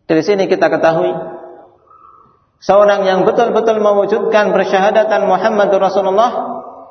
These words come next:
dia akan istiqomah di atas jalan yang lurus.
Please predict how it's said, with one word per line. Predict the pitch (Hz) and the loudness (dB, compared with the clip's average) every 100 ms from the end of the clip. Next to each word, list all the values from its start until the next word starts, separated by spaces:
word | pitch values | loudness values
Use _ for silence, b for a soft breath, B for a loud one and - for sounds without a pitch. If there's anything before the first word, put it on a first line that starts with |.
| - _ | -20 _
dia | - 170 156 | -2 0 0
akan | 156 156 165 | 0 -2 -4
istiqomah | - 151 214 185 - | -8 -2 -2 -2 -4
di | - | -4
atas | - - - | -4 -2 -2
jalan | 175 170 156 | -2 -4 -4
yang | 147 | -6
lurus. | 185 185 - - | -8 -10 -14 -20